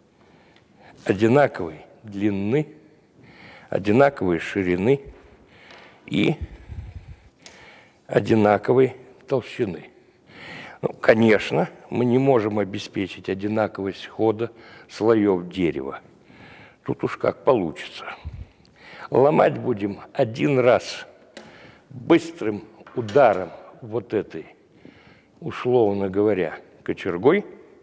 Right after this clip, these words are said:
а второй раз медленным нажатием на середину рейки.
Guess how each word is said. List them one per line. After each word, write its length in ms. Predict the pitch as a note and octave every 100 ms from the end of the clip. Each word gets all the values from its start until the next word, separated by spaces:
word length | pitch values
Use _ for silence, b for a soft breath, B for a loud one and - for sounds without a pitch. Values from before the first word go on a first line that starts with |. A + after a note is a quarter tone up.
| B B B B
а 80 | -
второй 400 | B2+ - - -
раз 200 | B2+ G#2+ - - -
медленным 920 | D#3 F3 F#3+ F3+ D#3+ E3+ E3+ E3 D3 -
нажатием 840 | B2+ A2+ G#2+ A#2+ D#3+ D#3+ D#3 D3+ C#3+ -
на 320 | A#2+ A2+ C#3 - B B B
середину 640 | - G#2 F2+ F2+ G#2 B2 - - B B B B
рейки. 560 | - F2+ E2+ D#2 -